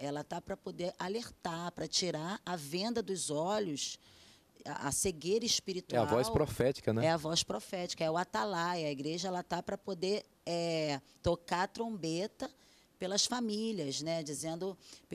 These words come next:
Speaker 1: é, que Deus criou o homem e a mulher. Então, assim,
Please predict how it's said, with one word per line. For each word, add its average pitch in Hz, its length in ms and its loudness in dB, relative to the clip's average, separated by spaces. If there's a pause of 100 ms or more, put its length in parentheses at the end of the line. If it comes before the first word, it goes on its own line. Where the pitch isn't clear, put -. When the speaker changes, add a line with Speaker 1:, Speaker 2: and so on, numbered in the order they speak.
Speaker 1:
é, 151 220 2
que 165 240 0
Deus 165 340 2
criou 190 300 -4
o 156 40 -2
homem 196 420 -2
e - 20 -6
a 220 60 -6
mulher. 196 520 -6
Então, 170 320 -6
assim, 165 420 -4